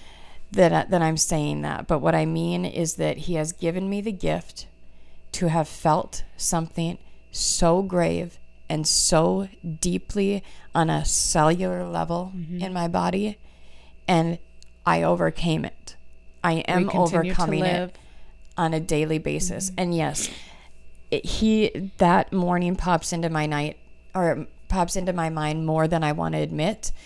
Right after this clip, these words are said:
Speaker 1: but he has given me so many gifts to look at my life and,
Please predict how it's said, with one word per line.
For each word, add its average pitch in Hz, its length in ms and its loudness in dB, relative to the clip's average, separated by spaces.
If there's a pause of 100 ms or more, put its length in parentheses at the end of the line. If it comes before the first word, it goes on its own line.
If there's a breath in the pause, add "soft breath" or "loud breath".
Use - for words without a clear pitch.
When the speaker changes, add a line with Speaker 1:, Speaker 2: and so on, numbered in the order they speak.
(480 loud breath)
Speaker 1:
but 170 400 2 (1000)
he 190 400 8
has 185 240 4
given 185 360 4
me 185 260 0
so - 380 0
many 190 260 4
gifts 196 440 2
to 185 140 0
look 180 280 2
at 208 140 2
my 165 160 2
life 156 380 0
and, 160 240 -4